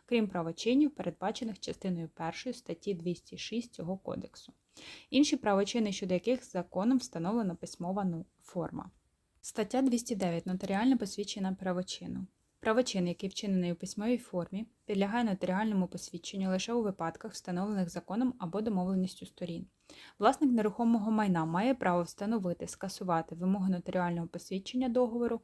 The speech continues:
внесення змін до договору, предметом якого є майно чи його частина,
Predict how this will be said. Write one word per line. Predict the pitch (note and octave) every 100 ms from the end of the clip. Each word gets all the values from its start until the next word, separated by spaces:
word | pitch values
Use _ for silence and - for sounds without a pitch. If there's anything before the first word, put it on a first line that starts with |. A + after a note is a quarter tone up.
| - - -
внесення | A3 C4+ G#3 F3+
змін | - F#3+ G#3
до | A#3+
договору, | B3 A3+ A3+ A3+ A3 - _
предметом | - A#3+ D#4 A#3
якого | F3 - B3 A#3
є | F#3 F3+
майно | E3 E3 F#3+ C4 -
чи | - G#3+ A3+ -
його | F#3+ F3 G3+
частина, | F#3 - - E3+ E3+